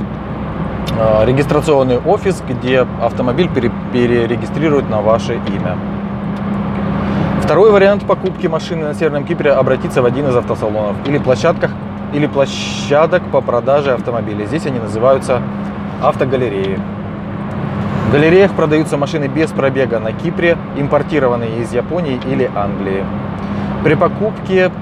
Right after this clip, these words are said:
я советую давать предпочтение машинам из Японии. Качество этих машин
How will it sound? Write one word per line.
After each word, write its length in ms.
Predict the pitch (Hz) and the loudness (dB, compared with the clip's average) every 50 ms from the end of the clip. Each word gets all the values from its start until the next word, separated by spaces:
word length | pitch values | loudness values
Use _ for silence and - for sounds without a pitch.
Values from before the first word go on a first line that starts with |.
| - - | -10 -6
я 280 | 139 127 131 147 151 151 | -6 -2 0 2 2 0
советую 440 | - - 160 143 147 151 151 147 139 | 2 0 0 2 2 2 2 2 2
давать 200 | 139 139 139 131 | 4 4 4 4
предпочтение 500 | - 123 113 104 135 127 - 190 185 160 | 2 -2 -2 -2 -4 -2 -2 0 0 0
машинам 360 | 135 131 - - 151 147 135 135 - | 0 -2 -2 -2 0 -2 -2 -2 -2
из 220 | 143 170 170 135 | -2 -2 -2 0
Японии. 480 | 117 127 131 - 107 101 101 101 - - - | 2 0 0 0 0 -4 -4 -4 -4 -2 0
Качество 340 | - 151 143 - - - 135 | 0 0 0 0 -4 -2 0
этих 240 | 123 117 107 120 - - | 0 0 0 -4 -4 -4
машин 380 | - - - - 160 175 170 | -4 -4 -2 0 0 0 0